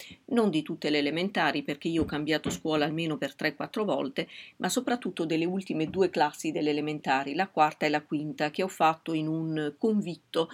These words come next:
che era una scuola, diciamo, speciale, eh, a Bari.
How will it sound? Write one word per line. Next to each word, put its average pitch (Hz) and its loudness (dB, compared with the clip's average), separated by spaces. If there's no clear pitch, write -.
che - -6
era 165 2
una 165 0
scuola, 151 4
diciamo, 151 -2
speciale, 151 2
eh, 156 0
a 175 -2
Bari. 139 0